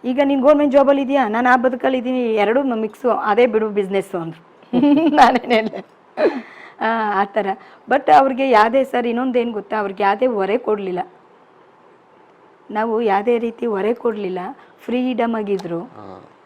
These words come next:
Speaker 1: ಆ?
Speaker 2: ಕಲಾವಿದ್ರಿಗೆ ಮುಖ್ಯನೇ ಅದಲ್ಲ,
Speaker 1: ಹಾ,
Speaker 2: ಬೇಕಾದ್ರೆ.
Speaker 1: ಫ್ರೀಡಮ್ ಆಗಿರೋದ್ರಿಂದ ಈ ಚಟ ಅಷ್ಟೇ ಇದು. ನೋವಿಂದ ಕುಡ್ದ,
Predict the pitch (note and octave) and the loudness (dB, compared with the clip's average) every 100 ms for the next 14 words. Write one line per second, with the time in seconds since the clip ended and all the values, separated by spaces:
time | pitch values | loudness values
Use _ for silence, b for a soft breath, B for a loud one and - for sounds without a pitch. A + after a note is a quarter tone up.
0 | _ - G#3+ A#3+ - C#3 D3+ D#3 D3+ C#3 | _ -8 -6 -6 -4 -4 -2 -2 -4 -6
1 | C#3 - D#3 D3+ C3+ E3+ B3+ A3+ B3 C#4 | -10 -4 -2 -2 -4 2 2 2 0 0
2 | C#4+ C4+ C4 B3 B3+ B3+ C4+ C4 A3 A3+ | 4 4 4 0 -2 -2 -2 -2 0 -2
3 | B3 C#4+ - - A#3+ G#3+ E4 D4+ C4+ - | -2 -4 -6 -2 0 4 4 6 4 2
4 | - B3+ G#3+ G3 - B - G#3+ C4 D4+ | 2 4 4 -2 -2 B -2 2 4 4
5 | D#4 D#4 D#4 C#4 A#3+ | 2 2 2 -2 -2